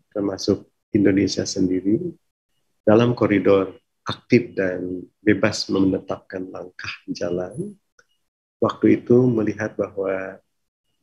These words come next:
terdapat suatu jalan lain yang memberikan harapan bagi negara-negara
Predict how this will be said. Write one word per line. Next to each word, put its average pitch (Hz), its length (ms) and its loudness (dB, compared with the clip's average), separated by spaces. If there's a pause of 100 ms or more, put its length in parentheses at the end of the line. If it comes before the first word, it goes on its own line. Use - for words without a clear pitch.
(380)
terdapat 110 520 0
suatu 110 360 0
jalan 110 400 2
lain 139 480 4
yang 98 220 2 (840)
memberikan 101 400 0
harapan 127 560 0
bagi 98 240 -2
negara-negara 92 960 -4